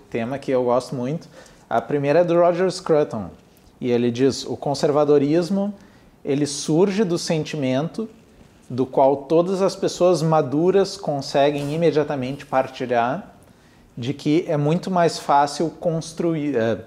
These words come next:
destruir coisas boas do que construir elas."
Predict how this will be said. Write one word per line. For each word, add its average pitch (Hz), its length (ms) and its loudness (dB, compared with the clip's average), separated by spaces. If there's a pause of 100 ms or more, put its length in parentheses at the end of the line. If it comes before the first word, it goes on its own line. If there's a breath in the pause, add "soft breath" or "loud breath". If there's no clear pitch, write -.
(200)
destruir 151 880 -4 (240)
coisas 139 400 2
boas 131 640 -2
do 147 160 -6
que 147 100 -14
construir 156 600 -2
elas." 113 500 0